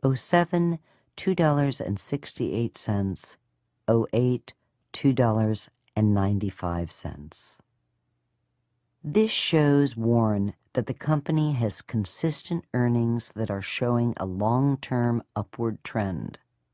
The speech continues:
which is an excellent sign that the company in question has some kind of long-term competitive advantage working in its favor, and potentially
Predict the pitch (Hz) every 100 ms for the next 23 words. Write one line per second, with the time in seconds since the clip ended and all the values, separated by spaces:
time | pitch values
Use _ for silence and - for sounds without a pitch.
0 | _ _ _ 131 160 160 156 139 131 -
1 | - 190 - 135 120 - - 101 90 87
2 | 92 _ 110 - - 135 123 139 135 131
3 | 123 - 101 - 110 107 101 110 110 -
4 | 117 113 110 107 98 95 98 107 113 117
5 | - 113 107 104 104 104 107 101 95 101
6 | 92 107 107 101 - - - _ 110 113
7 | 107 - 107 101 90 - 113 110 101 62
8 | - _ _ _ _ _ _ _ - 113
9 | - 117 160 160 - 110 101 95